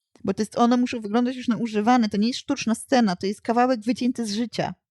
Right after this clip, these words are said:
I mamy stołki kuchenne, takie jak tam były, z białego drzewa. Biurko nawet jest, mnóstwo papierów na nim. Nad biurkiem fotografia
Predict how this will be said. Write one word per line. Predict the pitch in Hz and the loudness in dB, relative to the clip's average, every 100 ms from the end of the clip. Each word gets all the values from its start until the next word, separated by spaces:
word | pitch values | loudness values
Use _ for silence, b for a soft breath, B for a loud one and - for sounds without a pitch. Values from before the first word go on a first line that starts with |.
| _ _ _ - | _ _ _ 2
I | 240 | 6
mamy | 262 269 | 6 4
stołki | - 196 190 220 | 4 4 4 0
kuchenne, | 190 180 190 185 175 | -6 0 2 2 0
takie | 190 - | -6 -6
jak | 175 | -6
tam | - 170 | -2 0
były, | 175 170 170 180 | 2 2 0 0
z | |
białego | 190 180 175 | -2 0 -2
drzewa. | 180 180 175 180 175 - _ _ _ _ - | 0 2 2 0 -2 -6 _ _ _ _ -4
Biurko | 208 277 339 - | 2 4 4 0
nawet | 196 190 185 196 | 0 0 -2 -4
jest, | 190 208 - - | -4 -6 -8 2
mnóstwo | 220 254 - 247 | 2 2 0 -2
papierów | 220 240 208 190 | -2 -2 -2 -2
na | 196 180 | -2 -2
nim. | 190 190 202 _ 226 | -2 -4 -6 _ -2
Nad | 220 | 0
biurkiem | 208 262 - 240 233 _ _ _ _ _ | 0 -2 -2 -4 -4 _ _ _ _ _
fotografia | - 285 302 262 226 208 220 240 - 233 | -2 0 2 0 0 2 2 2 0 -2